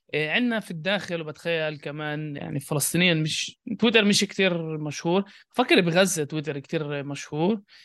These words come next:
الناس بيستخدموا كتير، بس عنا في الداخل مناطق سبعة وستين مش كتير. إيه، ولكن هاي الصفقة ثارت، إيه، جدال كمان بكل ما يتعلق في حرية التعبير أو مواقع التواصل الاجتماعي، وكيف ب-، يعني مين بسمح له يحكي، إيش بسمح لنا نحكي.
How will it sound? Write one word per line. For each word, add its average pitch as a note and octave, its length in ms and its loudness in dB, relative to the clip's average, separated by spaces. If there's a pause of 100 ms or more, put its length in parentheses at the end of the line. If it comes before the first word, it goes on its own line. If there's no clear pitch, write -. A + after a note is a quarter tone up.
(220)
الناس D3 260 0
بيستخدموا C#3+ 540 -2
كتير، F3 280 0
بس D3+ 220 -6
عنا D#3+ 220 -2
في C#3 100 -12
الداخل D3+ 420 -4
مناطق C#3+ 260 -6
سبعة C#3+ 240 -6
وستين D3+ 360 -4
مش D3+ 160 -2
كتير. F3 360 0 (560)
إيه، D3 460 2
ولكن F3 640 2
هاي D#3+ 600 0
الصفقة C#3 680 -6
ثارت، D3+ 500 -6
إيه، C#3 360 -4
جدال D3+ 540 2 (320)
كمان G3+ 200 2
بكل G#3 160 2
ما G3 120 4
يتعلق E3 400 -2
في - 80 -20
حرية D#3+ 320 -4
التعبير D#3+ 560 -2
أو C3+ 300 -4
مواقع D3 420 -4
التواصل D3+ 460 -4
الاجتماعي، C#3+ 540 -2
وكيف C#3+ 560 -4
ب-، D#3+ 80 -2
يعني C#3+ 400 -2
مين F#3 200 6
بسمح E3 320 -2
له E3 100 2
يحكي، E3+ 460 0
إيش D#3+ 340 2
بسمح D3 380 -10
لنا D3+ 120 -6
نحكي. E3+ 440 -2